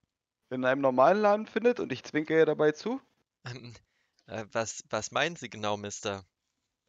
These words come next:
Speaker 1: An was für den Kopf, was fürs Herz, was für die Sinne. Sie verstehen schon.
Speaker 2: Ähm, ich, ähm, ich bin mir nicht sicher. Also ich, ähm, ich, ich denke nicht.
Speaker 1: Bringen Sie mir einfach den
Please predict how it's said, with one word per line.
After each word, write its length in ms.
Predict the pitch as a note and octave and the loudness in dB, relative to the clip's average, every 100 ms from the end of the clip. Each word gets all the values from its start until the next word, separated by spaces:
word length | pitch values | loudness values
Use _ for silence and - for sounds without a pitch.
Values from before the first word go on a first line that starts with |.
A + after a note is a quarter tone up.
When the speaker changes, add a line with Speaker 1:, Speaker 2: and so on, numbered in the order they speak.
| _ _ _ - | _ _ _ -4
Speaker 1:
An 160 | D#3 | 2
was 180 | D3+ C#3+ | 2 2
für 80 | - | 2
den 180 | D#3 D3+ | 0 2
Kopf, 280 | E3+ G3 - | 2 2 2
was 160 | D3 | 0
fürs 260 | - D3+ - | 0 -6 2
Herz, 340 | D3 G#3+ - | 2 2 0
was 360 | C#3 C#3+ - - - _ | -2 -2 -6 -18 -20 _
für 200 | - D3 | -6 -4
die 80 | C#3 | 0
Sinne. 400 | F3+ A#3+ D3+ - _ | 2 2 0 -2 _
Sie 140 | - B2+ | -14 -10
verstehen 460 | - B2+ F3 G#3 | -8 -2 0 0
schon. 260 | - G#2 G#2 _ - _ _ _ _ - | 0 -6 -6 _ -20 _ _ _ _ -14
Speaker 2:
Ähm, 320 | G#2+ G#2 G2+ - _ _ _ _ _ - | -14 -14 -18 -20 _ _ _ _ _ -12
ich, 320 | G#2 - - | -12 -10 -10
ähm, 280 | G2+ G2 G2 | -10 -12 -18
ich 160 | G#2+ - | -20 -16
bin 180 | A2 | -14
mir 120 | G#2+ A2 | -12 -12
nicht 240 | A#2 - | -12 -12
sicher. 320 | C3+ C3+ A#2+ | -10 -4 -2
Also 260 | G2 G2 G2+ | -2 -8 -12
ich, 280 | G2+ - - | -14 -16 -18
ähm, 180 | G2 G2 _ _ _ _ _ _ | -20 -20 _ _ _ _ _ _
ich, 240 | A2 - _ _ _ _ _ _ _ _ | -16 -16 _ _ _ _ _ _ _ _
ich 180 | - - | -18 -12
denke 280 | G#2+ G2+ A2+ | -12 -10 -10
nicht. 500 | D#3 F3 - - - _ _ _ _ _ _ _ _ _ _ _ _ _ _ _ _ _ _ _ _ - - _ | -10 -10 -12 -14 -14 _ _ _ _ _ _ _ _ _ _ _ _ _ _ _ _ _ _ _ _ -20 -20 _
Speaker 1:
Bringen 280 | D#3+ G#3+ A3+ | 2 4 4
Sie 100 | G#3+ | 6
mir 160 | F3 | 6
einfach 260 | D#3+ E3 D3 | 6 4 2
den 300 | D3+ C#3 | 0 0